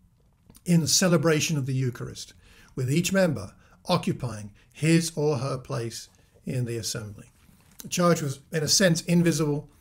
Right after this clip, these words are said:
became visible, at least in, in creating and helping to recreate an image of the fullness of Christ. Now, what did the, um, early church services look like for the first Christians? We have a little bit of evidence in the Bible, which I'll go into in just a moment. But before that, what I'd like to do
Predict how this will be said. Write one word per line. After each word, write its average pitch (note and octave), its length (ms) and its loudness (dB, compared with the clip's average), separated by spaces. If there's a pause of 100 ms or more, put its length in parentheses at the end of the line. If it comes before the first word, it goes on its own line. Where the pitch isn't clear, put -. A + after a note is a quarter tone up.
(140)
became D3+ 400 -2
visible, A#2 360 -10
at - 80 -12
least - 260 -2
in, D3 160 -8
in C#3+ 180 -2
creating D#3 500 2
and A#2 80 -6
helping B2+ 200 -4
to A#2 80 -6
recreate C#3 560 -2
an C#3+ 60 -4
image C#3+ 320 -4 (260)
of C3 100 -6
the B2 60 -4
fullness B2 420 -6
of G#2+ 100 -12
Christ. - 500 -10 (1040)
Now, G#3 120 4
what A#3+ 260 6
did G#3 160 4
the, F3 320 4
um, D3 560 0
early E3+ 160 4
church E3 240 2
services D3+ 420 0
look F#3+ 180 0
like B2 280 -4
for - 160 -8
the A2+ 460 -6
first - 600 -8
Christians? B3+ 540 0 (260)
We F3 60 -2
have E3+ 80 0
a - 20 2
little G#3+ 220 4
bit D#3 120 4
of C#3+ 80 2
evidence C#3+ 380 -2
in C#3 60 -6
the C3+ 60 -6
Bible, D3 280 0
which G3+ 160 -2
I'll C3 100 -2
go D3+ 180 0
into C#3+ 180 -2
in B2+ 60 -2
just - 180 -2
a - 60 -2
moment. A#2 260 -6
But E3+ 100 -4
before A#3 380 2
that, B2 180 -2
what D3+ 120 -4
I'd F3 100 0
like D#3+ 160 0
to D#3+ 80 -6
do C#3 240 -2